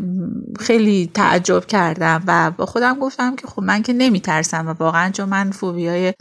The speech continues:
دندان پزشکی و دیدن خون و این چیزا رو ندارم. ولی خانومی که در حال جراحی بود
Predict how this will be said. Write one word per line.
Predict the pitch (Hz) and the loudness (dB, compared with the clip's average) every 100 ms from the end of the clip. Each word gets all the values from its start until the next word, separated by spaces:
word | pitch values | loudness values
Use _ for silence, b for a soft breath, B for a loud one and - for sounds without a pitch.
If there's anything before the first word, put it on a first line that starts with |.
| 180 | 0
دندان | 180 180 165 160 | 2 2 2 0
پزشکی | 180 170 165 - 196 185 | -2 -2 -2 -4 -2 0
و | 180 170 | 0 0
دیدن | 175 170 175 170 | -2 0 0 -2
خون | 170 - 190 185 | -4 -4 0 2
و | 185 | 2
این | 180 170 175 | 2 0 0
چیزا | 180 185 | 0 2
رو | 208 254 | 4 4
ندارم. | 247 196 160 - - - _ | 2 0 -4 -4 -6 -8 _
ولی | 330 415 | 0 2
خانومی | - 339 339 392 381 | 2 2 2 0 -2
که | - 349 339 | 0 2 2
در | 339 277 | 2 0
حال | 254 277 262 254 247 240 220 202 | 0 -2 0 2 2 0 0 -2
جراحی | 202 208 208 196 202 - | 2 2 4 2 0 -4
بود | 202 196 208 208 | -4 -2 -2 -2